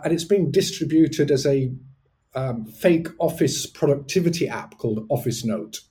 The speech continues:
Now, the app isn't real, and when users try to launch it, it doesn't do anything other than throw a, a hard-coded error message. But while it's doing that in the background, it's, you know, installing some persistence, it's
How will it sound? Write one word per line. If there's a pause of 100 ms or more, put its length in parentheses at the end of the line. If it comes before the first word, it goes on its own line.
(140)
Now,
the
app
isn't
real,
and
when
users
try
to
launch
it,
it
doesn't
do
anything
other
than
throw
a, (340)
a (320)
hard-coded
error
message. (800)
But
while
it's
doing
that
in
the
background,
it's, (160)
you
know,
installing
some
persistence,
it's